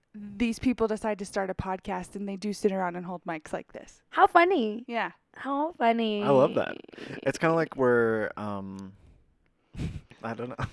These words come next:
Speaker 3: <laughs> We're just
Speaker 1: It's
Speaker 3: hanging.
Speaker 1: like we're
Speaker 2: We're
Speaker 1: doing
Speaker 2: just
Speaker 1: stand-up for each other.
Speaker 2: And just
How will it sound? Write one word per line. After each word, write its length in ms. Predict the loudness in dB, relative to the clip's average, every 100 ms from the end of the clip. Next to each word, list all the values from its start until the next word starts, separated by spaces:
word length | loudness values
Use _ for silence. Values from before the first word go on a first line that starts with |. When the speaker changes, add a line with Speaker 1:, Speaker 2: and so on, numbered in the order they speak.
| -2 2
Speaker 3:
<laughs> 360 | 2 6 4 4 -2 -2 0 2
We're 80 | 4
just 160 | 4 4
Speaker 1:
It's 60 |
Speaker 3:
hanging. 140 | 6 10
Speaker 1:
like 260 | 8 8
we're 440 | 4 4 4 2 -2 -8 0
Speaker 2:
We're 160 | 8 10
Speaker 1:
doing 140 | 10
Speaker 2:
just 100 | 8
Speaker 1:
stand-up 380 | 8 10 10 8
for 140 | 8 4
each 240 | 4 2
other. 220 | 2 4
Speaker 2:
And 180 | 8 12
just 220 | 12 12